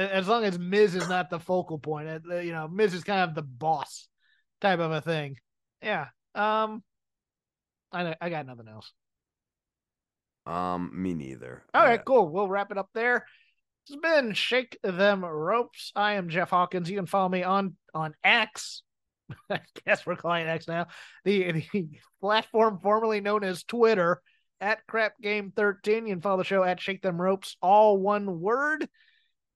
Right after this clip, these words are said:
Speaker 1: You can follow Chris on Instagram at D O C T O R underscore Nove. That is Doctor Nove, for those who know how to spell.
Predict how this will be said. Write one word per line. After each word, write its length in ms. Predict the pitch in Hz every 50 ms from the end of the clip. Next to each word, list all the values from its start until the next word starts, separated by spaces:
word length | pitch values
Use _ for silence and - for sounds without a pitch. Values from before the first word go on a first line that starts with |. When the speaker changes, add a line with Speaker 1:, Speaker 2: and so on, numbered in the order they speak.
| _ _ _ -
Speaker 1:
You 80 | - 233
can 40 |
follow 220 | 196 269 269 247 233
Chris 400 | - - - 240 254 202 - -
on 200 | - 196 196 196
Instagram 540 | 226 220 214 - - 190 160 180 175 165 165 190
at 300 | 190 196 185 - 151 139
D 180 | 190 226 233
O 80 | 220 196
C 300 | 185 - 226 240 214 175
T 200 | - - 220 214
O 120 | 208 202
R 260 | 202 202 208 208 202 -
underscore 520 | 214 214 214 196 - - - 208 208 208
Nove. 400 | 202 196 208 208 190 165 151 143
That 140 | 170 175 185
is 180 | 180 160 147 139
Doctor 500 | 131 135 185 196 - - - - 202 175
Nove, 460 | 160 160 151 151 160 185 247 - - _ _ _ _ _ _ _ _ _ -
for 140 | 160 160 165
those 320 | 165 165 160 160 156 -
who 240 | 170 160 151 147 147
know 160 | 151 147 135
how 100 | 147 147
to 60 | 135
spell. 360 | 131 - - - 131 151 254